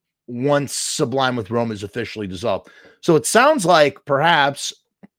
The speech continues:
Sublime with Ro-, I mean, who knows? Will Sublime, will Sublime with Eric, Bud, and Jake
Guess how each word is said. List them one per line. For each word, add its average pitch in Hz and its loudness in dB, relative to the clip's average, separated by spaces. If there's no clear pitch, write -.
Sublime 143 -4
with 151 -2
Ro-, 135 -6
I 120 -6
mean, 131 -8
who 156 -4
knows? 165 0
Will 135 4
Sublime, 156 -2
will 143 2
Sublime 160 0
with 139 -4
Eric, 147 -2
Bud, 135 -2
and 120 -8
Jake 123 -6